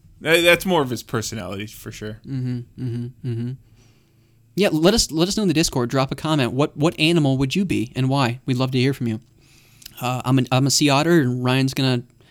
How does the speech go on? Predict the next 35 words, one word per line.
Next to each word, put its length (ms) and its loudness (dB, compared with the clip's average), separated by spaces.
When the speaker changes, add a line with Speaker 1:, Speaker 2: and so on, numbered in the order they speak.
Speaker 2:
pounce 280 -2
on 100 2
me 240 0
because 300 4
Speaker 1:
Yeah, 20 2
Speaker 2:
he's 140 2
Speaker 1:
I'm 60 0
Speaker 2:
an 40 0
Speaker 1:
a 40 0
Speaker 2:
eagle. 120 4
Speaker 1:
Harper 320 -4
eagle 420 -6
or 80 -10
whatever. 340 -10
Speaker 2:
Um, 560 2
all 100 -2
right, 220 -2
so 120 0
I'm 40 -2
just 140 -4
going 200 2
down 120 4
the 80 0
questions 520 0
here. 440 0
Speaker 1:
I 60 2
have 120 0
a 40 -10
question. 440 -14
Do 240 -8
you 160 -2
associate 760 0
taste 400 -2
with 160 -8
color? 440 -10